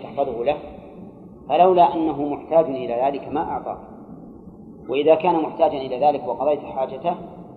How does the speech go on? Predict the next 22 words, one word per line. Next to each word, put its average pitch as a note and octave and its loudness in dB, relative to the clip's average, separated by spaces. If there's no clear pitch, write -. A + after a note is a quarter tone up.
كان C#3 -2
ذلك C#3 0
من B2 -8
الإحسان C3 -4
المأمور C3+ -2
به D#3+ 0
المحبوب C3+ -4
إلى C3+ -4
الله. B2 -2
وقد - 0
ثبت F3 4
في E3 -2
الحديث D3+ -2
الصحيح D3 -2
أن C#3 2
الله C#3 2
في C#3 -6
حاجة C3+ 2
العبد C#3 0
ما C#3 0
كان C3+ -4
العبد D3 -2